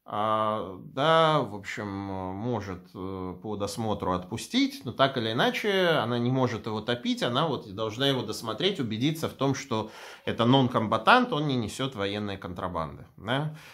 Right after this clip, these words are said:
Соответственно, корабль-комбатант можно и нужно атаковать, топить, да, всячески наносить ему ущерб.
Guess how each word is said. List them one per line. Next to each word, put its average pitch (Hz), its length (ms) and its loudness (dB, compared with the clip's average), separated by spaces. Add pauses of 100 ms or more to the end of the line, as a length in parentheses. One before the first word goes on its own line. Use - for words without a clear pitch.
Соответственно, 135 1120 2 (540)
корабль-комбатант 123 1120 6 (220)
можно 143 520 2
и - 20 4
нужно 101 600 -4
атаковать, 151 840 2
топить, - 680 -6
да, 151 260 0
всячески - 520 -6
наносить 101 480 -6
ему 92 220 -4
ущерб. - 400 -10